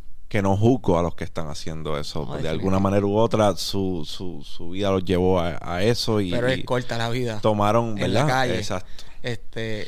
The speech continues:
Speaker 2: yo respeto full. Full. Vengo de la cultura urbana, pero, este, la vida es bien corta cuando estás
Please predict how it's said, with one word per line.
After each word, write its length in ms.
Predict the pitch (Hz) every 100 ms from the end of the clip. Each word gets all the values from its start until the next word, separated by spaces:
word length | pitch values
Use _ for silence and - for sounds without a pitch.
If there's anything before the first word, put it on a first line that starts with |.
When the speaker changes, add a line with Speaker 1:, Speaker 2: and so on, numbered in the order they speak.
| 113
Speaker 2:
yo 120 | 113
respeto 360 | 120 117 120 120
full. 300 | 120 113 101 - - - - - - 123 107 - - - - 117 - -
Full. 340 | 156 135 104 - - -
Vengo 200 | 113 117
de 80 | 120
la 80 |
cultura 320 | 120 120 120 120
urbana, 340 | 107 107 98 -
pero, 320 | - 117 107 - - - - - - - - - - -
este, 800 | 123 110 - - 104 101 98 95 -
la 160 | - 110
vida 180 | 117 117
es 60 |
bien 140 | 120 113
corta 340 | 110 110 104
cuando 180 | 107 101
estás 260 | - -